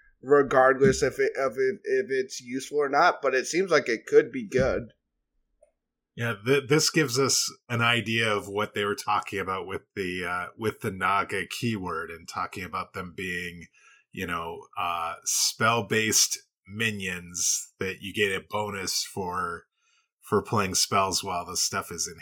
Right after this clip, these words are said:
Speaker 2: hand. And so this, y-, you know, you're, you have this in your hand, you play a Naga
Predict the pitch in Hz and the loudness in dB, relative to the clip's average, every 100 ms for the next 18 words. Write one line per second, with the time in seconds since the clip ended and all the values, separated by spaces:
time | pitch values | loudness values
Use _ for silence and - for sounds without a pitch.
0 | - 92 87 85 - 92 90 - 92 85 | -10 -8 -8 -12 -16 -16 -6 -4 -4 -10
1 | 85 104 98 - - - _ - - - | -12 -6 -4 -4 -8 -20 _ -16 -16 -6
2 | 120 101 90 90 95 95 82 _ _ _ | -4 -4 -4 -8 -6 -6 -8 _ _ _
3 | - 98 143 156 147 151 - 139 131 120 | -2 4 8 8 8 6 6 4 2 0
4 | 113 113 110 98 104 104 117 110 110 101 | 2 2 0 -2 -6 -4 -2 0 0 -2
5 | 101 107 101 95 92 90 85 | -2 0 -2 -2 -4 -4 -8